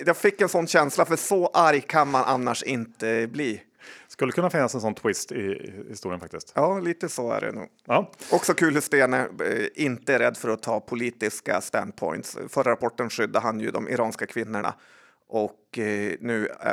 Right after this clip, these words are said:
Speaker 1: var han, eh, tuff mot Ryssland också.
Speaker 2: Ja, det är ju, eh,
Speaker 1: Det är lätt när man är ett
Speaker 2: kontro-,
Speaker 1: litet
Speaker 2: kontroversiella åsikter att ha.
Speaker 1: <laughs> Ja, och lite lättare när man är ett litet
Speaker 2: Lite
Speaker 1: bolag.
Speaker 2: att slå in öppna dörrar också, kan man ju säga. Men visst, det ska ju göras det också.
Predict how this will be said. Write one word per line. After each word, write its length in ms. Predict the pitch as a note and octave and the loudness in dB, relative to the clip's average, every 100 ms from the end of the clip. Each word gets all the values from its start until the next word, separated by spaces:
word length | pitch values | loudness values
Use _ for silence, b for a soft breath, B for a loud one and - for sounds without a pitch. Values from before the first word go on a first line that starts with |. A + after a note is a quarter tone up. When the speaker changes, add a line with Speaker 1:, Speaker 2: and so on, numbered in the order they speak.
| - | -6
Speaker 1:
var 120 | A#2+ | -6
han, 120 | G#2+ | -4
eh, 340 | E2+ - - - | -4 -8 -10 -8
tuff 220 | - A#2 | -8 -8
mot 180 | A2+ G#2 | -8 -8
Ryssland 340 | G#2+ - - - | -8 -8 -10 -14
också. 200 | - - _ - | -16 -20 _ -10
Speaker 2:
Ja, 200 | G#2 G#2 | -8 -6
det 100 | G#2 | -6
är 240 | G#2 G2+ G2 | -4 -4 -4
ju, 340 | G2 F#2 F2+ | -6 -6 -8
eh, 320 | - - - - - - _ _ _ _ - | -10 -12 -12 -16 -20 -20 _ _ _ _ 0
Speaker 1:
Det 100 | C#3+ | 6
är 40 | |
lätt 180 | C3+ B2 | 6 6
när 60 | C#3 | 4
man 100 | C3+ | 6
är 40 | D3+ | 6
ett 80 | C3+ | 6
Speaker 2:
kontro-, 140 | C#3+ | 4
Speaker 1:
litet 140 | C3 - | 2 -4
Speaker 2:
kontroversiella 560 | C#3 B2+ B2+ C#3 B2+ | -2 2 4 4 4
åsikter 440 | C3+ - - A2 G2+ | 4 0 0 2 2
att 120 | - | 0
ha. 340 | - - F3+ - - | -6 2 4 4 0
Speaker 1:
<laughs> 400 | - - - - | -2 -2 -6 -6
Ja, 500 | - B2+ D3+ E3 D#3+ | 4 8 8 6 4
och 260 | B2+ F#3 - | 4 2 2
lite 220 | E3 D#3+ | 0 4
lättare 280 | D3 - C#3+ | 4 4 2
när 80 | B2+ | 2
man 120 | B2 | 2
är 40 | |
ett 60 | B2+ | 2
litet 120 | C3 A#2+ | 2 4
Speaker 2:
Lite 100 | B2+ | 2
Speaker 1:
bolag. 260 | A#2+ A#2+ | 4 2
Speaker 2:
att 60 | A#2+ | 0
slå 160 | B2+ | 0
in 120 | A2 G#2 | 2 0
öppna 200 | - G2+ | 0 0
dörrar 200 | G2 G2 | 2 0
också, 180 | - - - | -4 -12 -10
kan 100 | G2 | -10
man 80 | F2+ | -8
ju 40 | |
säga. 140 | F2 - _ b b b b b | -10 -14 _ b b b b b
Men 140 | D#3+ | 2
visst, 240 | F3+ - - b b b b b _ | 2 0 -10 b b b b b _
det 260 | B2+ C#3 C#3 | 0 0 0
ska 180 | - C3+ | 2 4
ju 60 | |
göras 260 | A#2 G2+ - | 6 4 2
det 100 | G#2+ | 0
också. 220 | - | 0